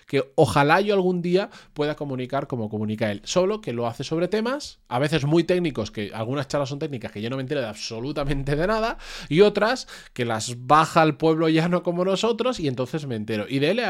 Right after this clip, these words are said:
de hecho, he aprendido un montón a través de consumir contenido suyo y después cuando,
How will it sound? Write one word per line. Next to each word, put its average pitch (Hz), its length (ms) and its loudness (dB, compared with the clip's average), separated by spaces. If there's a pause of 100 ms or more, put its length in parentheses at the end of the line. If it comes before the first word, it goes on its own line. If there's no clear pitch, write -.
(140)
de 143 80 0
hecho, 175 180 -2
he 170 60 2
aprendido 131 440 0
un 135 60 -4
montón 135 380 2
a 123 100 -2
través 131 260 0
de 151 100 0
consumir 131 360 -6
contenido 151 340 -4
suyo 196 300 -4
y 139 60 -6
después 113 400 -6
cuando, 131 420 0